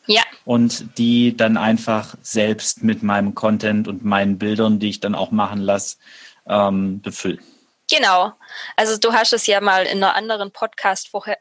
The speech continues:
Speaker 1: äh, Folge angesprochen, dass du dir mal etwas designen lassen hast und gemerkt hast, wie gut und effektiv das funktioniert. Das würde ich einfach in dem Fall jedem raten, der auch Anti-Designer ist,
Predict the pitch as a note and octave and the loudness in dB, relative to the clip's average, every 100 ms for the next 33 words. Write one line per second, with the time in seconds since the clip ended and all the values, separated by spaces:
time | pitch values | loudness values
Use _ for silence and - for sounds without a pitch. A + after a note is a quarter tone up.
0 | - F#3 F3+ - A3 G#3+ D3+ C4 D4 - | 0 0 0 -2 -2 0 -2 0 -2 0
1 | C4+ C4 C4+ C4 - G3 G3 - G3 G3 | 0 0 -2 -10 -4 -2 -2 -6 -6 -4
2 | F#3 E3+ - - F3 F3 - - F#3+ G#3+ | 0 0 0 -2 -4 -4 -8 -2 2 2
3 | C4 A#3+ A#3+ - A3+ A3 A3+ - G3 F#3 | 0 0 0 -4 -4 -2 -2 -6 -10 -4
4 | F3+ G#3 - F#3+ - - - F3+ _ - | 0 0 0 0 0 -6 -14 -16 _ -4
5 | C4+ - G3+ - - F3+ - G#3 G#3 F#3 | -4 -4 -4 -4 -2 -4 -4 -8 -8 -6
6 | - F#3 F#3 F#3+ F3+ E3+ - - _ _ | -8 -8 -10 -10 -6 -6 -8 -14 _ _
7 | _ _ _ _ _ _ - G3+ A#3 A#3 | _ _ _ _ _ _ -6 -2 0 0
8 | A3 G3+ A3+ A3+ A3+ G3 G3 G#3+ A3 G3 | 0 0 2 -2 -2 -4 -4 -4 -2 -2
9 | F3+ G3+ B3 A#3 F#3 G#3+ - A3 F#3+ D#3+ | 0 -2 -2 0 2 2 -2 -4 0 0
10 | G3+ - G3+ A3+ G#3 F3 - F3+ F3 F#3 | -2 -4 -8 -8 -10 -10 -6 -4 -2 -4
11 | - A#3 | -4 -6